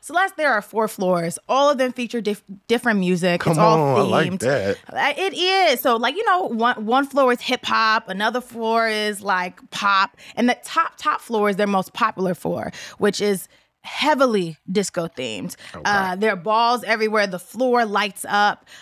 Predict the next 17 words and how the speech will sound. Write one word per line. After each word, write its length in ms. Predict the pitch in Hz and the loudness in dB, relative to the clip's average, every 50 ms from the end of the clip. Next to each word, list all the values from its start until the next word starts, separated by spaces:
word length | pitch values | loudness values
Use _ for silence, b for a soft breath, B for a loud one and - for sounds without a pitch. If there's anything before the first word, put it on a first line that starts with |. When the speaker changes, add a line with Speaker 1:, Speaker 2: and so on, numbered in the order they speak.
| B _ | B _
Speaker 1:
Uh, 800 | - - 202 202 196 196 196 196 190 190 190 190 185 185 190 180 | -2 0 2 4 4 4 4 4 4 2 2 2 2 0 -2 0
there's 180 | 185 240 277 285 | 0 0 2 2
always 380 | 339 330 339 349 330 302 240 | 2 2 2 0 -2 -4 -4
at 100 | 254 254 | -4 -4
least, 460 | 247 247 233 262 277 285 262 - - 220 | -4 -4 -4 -4 -4 -4 -4 -6 -6 -4
like, 360 | 220 202 202 202 196 - - - _ _ _ | -2 -2 -2 -4 -8 -10 -18 -20 _ _ _
what 160 | 208 220 226 | -4 -2 0
I 140 | 220 220 226 | 2 0 0
would 120 | 214 220 | -2 -4
call 300 | - 247 220 202 196 - - | -2 0 2 2 2 2 0
old 280 | 190 208 214 220 214 | 0 2 2 2 2
heads, 560 | 233 233 214 214 214 214 208 208 202 190 190 | 2 2 2 2 2 2 2 2 0 -2 -4
just, 200 | - 226 233 - | -4 -4 -4 -4
like, 200 | - 220 214 214 | -2 -4 -4 -2
a 260 | 208 202 196 190 185 B B B B B B _ _ _ | -2 -2 -2 -2 -2 B B B B B B _ _ _
early 380 | 226 254 254 254 262 262 262 262 | 0 2 2 2 0 0 -2 -4
years 580 | 254 214 220 240 254 262 262 262 262 277 240 | -6 -6 -6 -6 -4 -2 -2 -2 -2 -4 -6